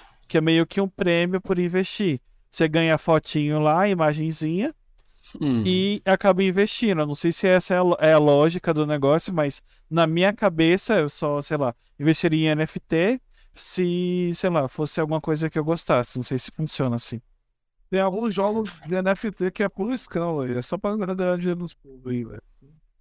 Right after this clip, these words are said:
Speaker 2: Sim. É, eu sou um pouco, eu não gosto dessa palavra, mas digamos que eu sou um pouco conservador, assim.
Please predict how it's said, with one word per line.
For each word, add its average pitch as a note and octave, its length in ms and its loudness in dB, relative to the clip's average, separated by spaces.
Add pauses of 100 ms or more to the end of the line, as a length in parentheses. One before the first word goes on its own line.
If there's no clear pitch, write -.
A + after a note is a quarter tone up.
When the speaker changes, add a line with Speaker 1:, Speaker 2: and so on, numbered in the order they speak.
Speaker 2:
Sim. A2+ 520 -2 (1300)
É, E3 280 2
eu C#3 60 0
sou D#3+ 260 -4
um E3+ 60 -6
pouco, E3+ 720 -2 (220)
eu D#3 100 -4
não C#3+ 140 0
gosto D#3 200 -2
dessa D#3 220 2
palavra, B2+ 580 0
mas B2 200 0
digamos B2 320 -4
que - 80 -6
eu C3+ 40 0
sou C3+ 140 -4
um C3+ 40 -4
pouco C#3+ 260 -6
conservador, D3 920 -2
assim. A#2+ 360 -4